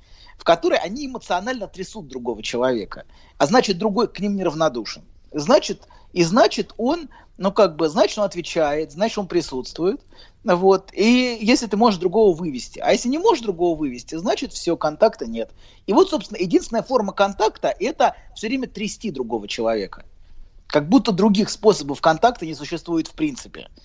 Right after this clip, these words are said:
Вот. И третье, значит, третье, что у нас, это то, что рядом с, так, вы чувствуете вот рядом с таким человеком, что он вас просто пытается подчинить себе. Чтобы как ваша жизнь как бы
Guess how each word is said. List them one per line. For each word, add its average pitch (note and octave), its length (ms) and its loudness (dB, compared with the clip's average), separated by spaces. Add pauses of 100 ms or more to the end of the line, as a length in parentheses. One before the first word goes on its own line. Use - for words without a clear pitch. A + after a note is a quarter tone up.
(440)
Вот. D3+ 360 2
И A#3 80 6
третье, F#3 480 2
значит, C#3 320 -10
третье, F#3+ 320 2
что D#3+ 220 -6
у D3+ 80 -8
нас, D#3+ 260 -4 (300)
это G3 220 2
то, C#4 220 -4
что - 360 -2
рядом G#3+ 320 0
с, - 80 -20 (160)
так, G#3 240 -4
вы G#3+ 100 -6
чувствуете G#3 500 -4
вот D3+ 120 -8
рядом F#3 180 -2
с - 40 -18
таким F3 240 -6
человеком, G#3 360 2
что F3+ 200 -4
он F3+ 100 -6
вас A#3+ 240 0 (420)
просто D#3 280 0
пытается - 440 0
подчинить G3+ 560 -8
себе. G#2+ 340 -8 (1160)
Чтобы F#3 440 2
как F3+ 220 0
ваша G3+ 240 0
жизнь C4 280 -6
как F3 180 -10
бы D#3 140 -8